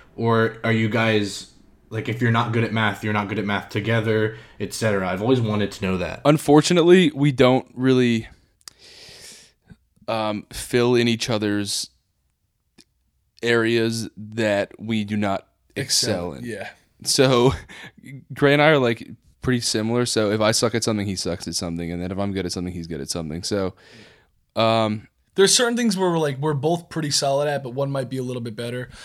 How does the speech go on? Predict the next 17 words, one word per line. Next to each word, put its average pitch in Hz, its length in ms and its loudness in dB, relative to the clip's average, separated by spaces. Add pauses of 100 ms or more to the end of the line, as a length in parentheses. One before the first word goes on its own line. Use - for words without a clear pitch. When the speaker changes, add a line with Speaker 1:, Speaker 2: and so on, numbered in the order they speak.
(180)
Speaker 3:
Skateboarding, 151 600 0
Ethan's 147 220 -2
a 143 60 -4
little 143 160 2
bit 131 180 -4
better, 131 440 -4 (400)
but, 123 160 -2
like, 127 340 -6 (560)
s-, - 300 -6
snowboarding, 123 640 -4
I'd 117 100 -4
say 123 140 -4
I'm 117 100 -4
a 117 40 -4
little 113 180 -6
bit 110 160 -8
better. 113 360 -8